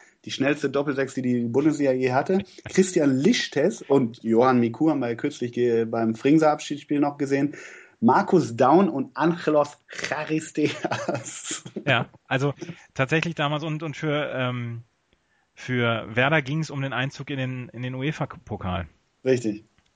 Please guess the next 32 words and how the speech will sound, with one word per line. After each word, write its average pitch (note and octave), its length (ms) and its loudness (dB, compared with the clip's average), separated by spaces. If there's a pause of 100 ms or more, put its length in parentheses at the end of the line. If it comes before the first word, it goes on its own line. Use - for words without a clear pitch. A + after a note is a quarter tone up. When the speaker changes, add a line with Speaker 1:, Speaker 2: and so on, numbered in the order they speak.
Speaker 2:
Ähm, A#2+ 400 2 (680)
Gladbach D#3+ 380 0
brauchte D3+ 380 -6
einen D3+ 280 -2
Punkt. E3+ 440 -8 (360)
Speaker 1:
Mhm. C3+ 300 4
Speaker 2:
Werder D3+ 240 4
brauchte D3+ 360 -2
einen C3+ 220 0
Sieg, C#3+ 280 -4
also C#3+ 200 4
die C3+ 160 -2
Voraussetzungen D3 680 0
für C#3+ 140 -2
einen B2+ 160 0
spannenden D3 420 0
letzten C#3+ 280 -2
Spieltag D3+ 380 0
waren B2 240 0
geschaffen. D#3 440 0 (720)
Ähm, B2+ 420 2 (720)
wie C3+ 340 -4
war C3 180 6
es - 80 -2
denn D3 140 0
damals? B2 420 0
Ich B2 80 -10
meine, C3+ 160 -2
du B2+ 100 -6
warst C#3 320 -2
im C3 140 -10
Stadion. D#3 640 0